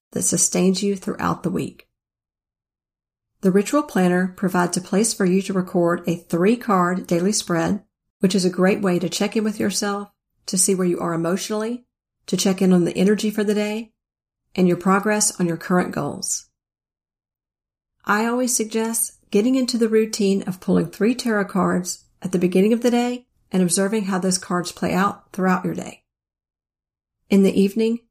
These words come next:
you can reflect on your day and journal about how the cards you pulled earlier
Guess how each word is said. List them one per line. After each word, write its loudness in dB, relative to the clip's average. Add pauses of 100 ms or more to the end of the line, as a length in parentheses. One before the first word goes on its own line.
(220)
you 4
can 0
reflect 0
on 0
your 2
day -2 (400)
and 4
journal 2
about -2
how 0
the -4
cards -2
you 0
pulled -2
earlier 0